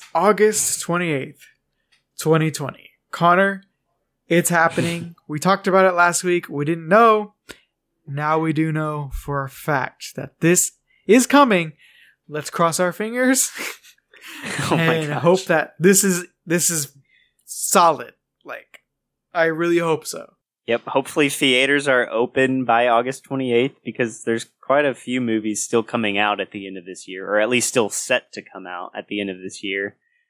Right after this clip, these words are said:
Speaker 2: Um, that is, of course, assuming the coronavirus does not continue to wreak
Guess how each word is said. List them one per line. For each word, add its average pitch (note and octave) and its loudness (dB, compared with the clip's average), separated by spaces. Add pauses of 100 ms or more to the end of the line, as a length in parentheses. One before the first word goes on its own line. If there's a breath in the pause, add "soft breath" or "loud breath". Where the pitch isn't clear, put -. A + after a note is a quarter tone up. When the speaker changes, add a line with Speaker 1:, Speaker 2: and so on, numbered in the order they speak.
(260)
Speaker 2:
Um, G2 -6
that A2+ 2
is, A2 -4
of A2 -8
course, A#2 -6
assuming B2 -4
the G#2+ -8 (100)
coronavirus G#2+ -2
does G2+ -10
not G2+ -6
continue G#2 -8
to G2+ -10
wreak G#2+ -10